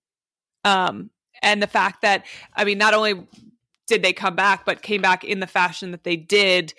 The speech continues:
is definitely a credit to where Dan Mullen has gotten this program. And we've talked about this on here before. I think that Dan Mullen is a much better game day coach than Kirby Smart.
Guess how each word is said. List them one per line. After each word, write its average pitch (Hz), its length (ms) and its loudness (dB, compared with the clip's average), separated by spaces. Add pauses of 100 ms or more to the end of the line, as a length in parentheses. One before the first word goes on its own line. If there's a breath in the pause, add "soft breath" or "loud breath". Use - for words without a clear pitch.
(280 loud breath)
is 196 280 2
definitely 196 600 0
a - 40 -2
credit 190 520 0
to 185 600 0
where 196 460 0
Dan 190 300 0
Mullen 185 240 -6
has 180 240 -8
gotten 175 460 -4 (280 loud breath)
this 190 160 -2
program. 196 460 2
And 269 80 0
we've 427 160 4
talked 202 240 0
about 196 180 -2
this 185 240 -2
on 190 200 -2
here 185 120 -6
before. 185 420 -2
I 269 120 4
think 302 220 -4
that 208 180 0
Dan 202 320 2
Mullen 185 240 2
is 175 100 -4
a 180 60 -6
much 175 180 0
better 170 300 -2
game 160 180 -6
day 185 160 -4
coach 196 440 -4
than 196 120 0
Kirby 202 260 0
Smart. 208 380 0